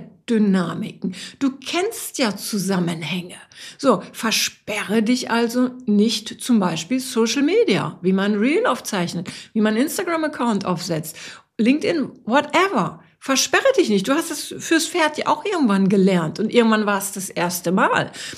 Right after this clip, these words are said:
Du wusstest am Anfang auch nicht, wie man Hufe auskratzt. Das hast du irgendwann gelernt. Heute machst du das mit links. Ja? Also versperre dich nicht aus, aus, aus diesem Glaubenssatz, "Ich bin das nicht. Ich bin halt eher so ein Naturtyp." Ja, ich bin auch ein Naturtyp, Naturtyp.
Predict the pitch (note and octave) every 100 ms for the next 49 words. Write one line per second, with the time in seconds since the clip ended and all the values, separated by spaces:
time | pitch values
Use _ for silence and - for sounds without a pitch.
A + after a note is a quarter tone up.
0 | - G#3+ F#3+ A3 A3 A3 F#3 F3 G3 G3
1 | F#3+ E4 A4 F4 A#3+ G#3+ G3 G#3+ G3 -
2 | F3+ F3 - - D#3 - F#3 G3 G#3 G3+
3 | A3 F#3 F3+ F3+ F3+ B3 C#4+ G#3+ F3+ F#3
4 | F3+ - F#3+ F#3+ A3 C#4 F#4 G3+ G3 -
5 | - - - - A#3 C4+ - - - B3
6 | G#3 F3+ G3 - - A3+ C4+ C#4+ G#3 -
7 | F#3+ G3+ C4+ A#4+ - - - - - A#3
8 | A3+ - G#3+ G3+ - G3+ - G3 F#3 F#3+
9 | G3 F#3+ G3 D4 E4 - C#4 C#4 - G#3
10 | F3+ - _ A#3 A3 A3 G#3+ F3+ - F#3
11 | E3 A3+ - G#3+ G#3 G3+ G#3 G3 G#3+ F#3+
12 | - - A3 G#3 G3+ - B3+ A#3+ - F#3
13 | A#3+ B3+ C#4 A4 A4 C#4 F#3 - F3+ F3
14 | D#3+ - - F#3+ F#3 - G#3+ F#3+ - -
15 | A3+ -